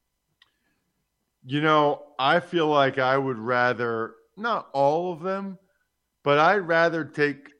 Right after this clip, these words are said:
some of the guys that really showed out in the U S F L, really played well against other professionals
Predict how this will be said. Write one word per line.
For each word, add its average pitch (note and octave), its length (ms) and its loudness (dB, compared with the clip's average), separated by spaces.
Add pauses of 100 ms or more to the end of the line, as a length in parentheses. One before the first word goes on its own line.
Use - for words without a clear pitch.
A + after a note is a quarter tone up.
some C3+ 280 -8
of C3 60 -4
the B2+ 80 -4
guys B2 480 0
that A2+ 140 -6
really C3+ 680 -4
showed B2+ 440 -2
out B2 420 0
in A#2+ 140 -10
the A#2+ 80 -8
U A#2+ 200 -4
S A2+ 180 -4
F A2 220 -6
L, A#2 420 -4 (340)
really E3 500 0
played D3 540 -4
well A#2 680 0 (440)
against B2+ 540 -4
other D#3 260 -2
professionals B2+ 1120 -4